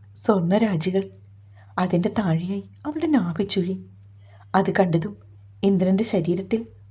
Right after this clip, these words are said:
ഒരു വേലിയേറ്റമുണ്ടായി. സ്റ്റെല്ല പെട്ടെന്ന് ടോപ്പ് പിടിച്ച് താഴേക്കാക്കാൻ ഒരു ശ്രമം നടത്തി. ഇന്ദ്രൻ തൻ്റെ മുഖം ഒന്ന് കുടഞ്ഞുകൊണ്ട് മെല്ലെ അവൾക്ക് ചൂടുവെച്ച് കൊടുത്തു. "വേദന പൊയ്ക്കോളും,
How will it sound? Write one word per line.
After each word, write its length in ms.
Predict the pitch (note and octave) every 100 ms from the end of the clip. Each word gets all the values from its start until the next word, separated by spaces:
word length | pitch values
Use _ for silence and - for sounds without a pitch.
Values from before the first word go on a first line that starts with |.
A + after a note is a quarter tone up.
| -
ഒരു 140 | E4+ F#4+
വേലിയേറ്റമുണ്ടായി. 960 | G3+ E3 F3 A3 A#3 B3+ F3 E3+ F3+ F#3 - - - - - - -
സ്റ്റെല്ല 320 | - D#4+ F#4
പെട്ടെന്ന് 520 | F#4+ G3+ - A#3+ A3 - -
ടോപ്പ് 280 | - F#3 F#3+
പിടിച്ച് 260 | A3+ A#3 A#3+
താഴേക്കാക്കാൻ 760 | A#3+ F3+ E3 A3 A3+ G#3 - F#3+ -
ഒരു 140 | F3+ G3
ശ്രമം 340 | C#4+ A3+ E3+
നടത്തി. 320 | G#3+ G3 - F#3+ - - - - - - - -
ഇന്ദ്രൻ 340 | F#3+ F3 F#3+ G3 - - - - -
തൻ്റെ 220 | - E4+ D4+
മുഖം 300 | F3 D#3+ G#3
ഒന്ന് 260 | E3+ G3
കുടഞ്ഞുകൊണ്ട് 640 | B3+ G3 E3 F#3 G#3+ G#3+ - - - - - G3
മെല്ലെ 340 | G3 F3 G#3
അവൾക്ക് 300 | G3+ E3+ F#3+
ചൂടുവെച്ച് 480 | G#3 F#3+ D#3+ F#3+ G3
കൊടുത്തു. 320 | A#3+ D#3+ - - - - - - - - - - - -
"വേദന 440 | F3 E3 F#3+ C4
പൊയ്ക്കോളും, 560 | B3+ F3 E3 G#3 G3+